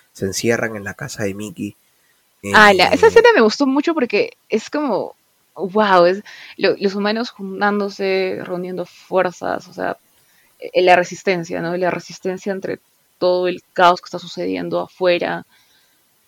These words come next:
Speaker 1: Sí,
Speaker 2: Y
Speaker 1: a, a mí me dolió por los raperos, o sea, porque
Speaker 2: ¡Ay,
Speaker 1: terminan
Speaker 2: no!
Speaker 1: traicionando.
Speaker 2: ¡Dios mío!
Speaker 1: Ahí entramos al tema, por ejemplo, de que el ser humano es perfectamente corrompible, porque viste que los raperos eran figuras que durante todo el anime te le habían planteado como que,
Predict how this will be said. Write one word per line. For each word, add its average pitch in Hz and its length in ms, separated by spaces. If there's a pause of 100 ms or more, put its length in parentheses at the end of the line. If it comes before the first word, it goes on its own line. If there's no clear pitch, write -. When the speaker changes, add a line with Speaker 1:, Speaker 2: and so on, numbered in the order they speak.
(140)
Speaker 1:
Sí, 185 480
Speaker 2:
Y - 40
Speaker 1:
a, - 160
a 110 120
mí 139 160
me 233 140
dolió 123 760
por 98 200
los 90 200
raperos, 92 800
o - 60
sea, - 120
porque 107 240
Speaker 2:
¡Ay, 269 360
Speaker 1:
terminan 233 180
Speaker 2:
no! - 0
Speaker 1:
traicionando. 262 680 (160)
Speaker 2:
¡Dios 330 160
mío! 269 560 (720)
Speaker 1:
Ahí 131 260
entramos 208 380
al 120 120
tema, 131 200
por 113 140
ejemplo, 120 320
de 135 80
que - 120
el 95 100
ser - 160
humano 139 380
es 127 140
perfectamente 127 920
corrompible, 90 840
porque 110 260
viste 165 220
que 160 100
los 101 180
raperos - 460
eran 110 220
figuras 107 520
que - 140
durante 92 340
todo 98 160
el 101 100
anime 98 260
te 98 120
le 95 60
habían 95 200
planteado 92 460
como 101 200
que, - 160